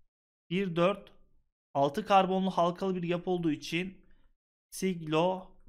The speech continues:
heksa, iki tane ikili bağ olduğu için diyen diyoruz. Görüldüğü gibi iki bileşiğimizin ismi de aynı çıktı. Demek ki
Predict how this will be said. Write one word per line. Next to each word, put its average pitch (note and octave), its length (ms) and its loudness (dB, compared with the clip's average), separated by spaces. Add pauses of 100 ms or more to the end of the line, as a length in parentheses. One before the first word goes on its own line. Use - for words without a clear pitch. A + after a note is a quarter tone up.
(600)
heksa, E3+ 360 -4
iki F#3 200 -8
tane E3 260 2
ikili D3+ 260 -6
bağ C#3+ 160 2
olduğu C3 160 -2
için F3+ 340 -4
diyen D3 300 2
diyoruz. G2+ 360 -10 (600)
Görüldüğü G#3+ 380 0
gibi A3+ 260 -2
iki G#3+ 340 -6
bileşiğimizin A3+ 640 -2
ismi A3+ 360 -6
de A#3 340 -2
aynı G#3+ 320 2
çıktı. A3 600 -2 (280)
Demek G3 320 4
ki E3 260 2